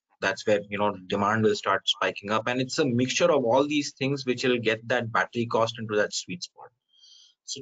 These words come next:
today, the entire industry is waiting for that sweet spot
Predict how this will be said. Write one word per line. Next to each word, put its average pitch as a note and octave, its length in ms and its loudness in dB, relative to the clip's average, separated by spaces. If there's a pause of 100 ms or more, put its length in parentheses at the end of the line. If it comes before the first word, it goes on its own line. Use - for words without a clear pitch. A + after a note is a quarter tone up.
today, F#3+ 380 6
the D3 160 -4
entire E3 320 0
industry B2 720 -4 (140)
is A#2+ 320 -8 (100)
waiting C3 320 2
for C#3 140 -2
that C3 180 2
sweet F#2+ 300 -8
spot - 220 -6